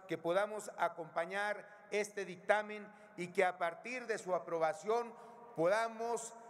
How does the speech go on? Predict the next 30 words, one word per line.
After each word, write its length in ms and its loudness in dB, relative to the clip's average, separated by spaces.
estar 920 0
ciertos 680 0
de 160 0
que 340 -2
habremos 500 2
avanzado 640 0
más 420 -2
en 140 -2
el 140 0
uso 220 -2
eficaz 540 0
y 80 -4
transparente 1160 -2
de 100 2
los 160 0
recursos 460 -2
públicos 680 0
de 80 4
los 180 -4
entes 280 -4
de 80 2
gobierno, 540 -2
sobre 380 0
todo 500 0
de 100 -2
los 180 -2
municipios 640 -2
de 100 -2
nuestro 360 -4
país. 420 -4